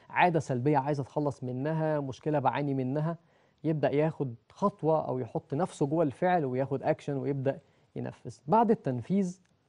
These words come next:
لازم هتحصل حاجة اسمها النتائج. بعد النتائج في خطوة مهمة قوي،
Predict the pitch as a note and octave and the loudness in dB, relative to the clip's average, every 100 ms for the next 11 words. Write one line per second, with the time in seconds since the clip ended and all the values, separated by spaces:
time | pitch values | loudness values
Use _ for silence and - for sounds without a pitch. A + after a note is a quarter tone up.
0 | - F#3+ E3 C#3 B2 F3 - - D#3 C#3+ | 0 2 2 -2 -4 -4 -4 -4 -4 -4
1 | - D#3+ D#3 C3+ C3+ - C#3+ C#3+ C#3+ - | -4 -2 0 0 -4 -4 -2 -2 -4 -4
2 | D3+ D#3+ G#3 E3 B2+ - _ _ _ _ | -4 2 4 4 0 -8 _ _ _ _
3 | _ _ C#3 A3 G3 D#3+ C3 D#3+ D#3+ B2+ | _ _ 6 6 6 2 2 2 2 0
4 | - F3 F#3+ - C#3+ A#2+ D#3+ D#3 - E3 | -4 -2 -2 -2 -2 0 -2 -2 0 0
5 | E3+ | 0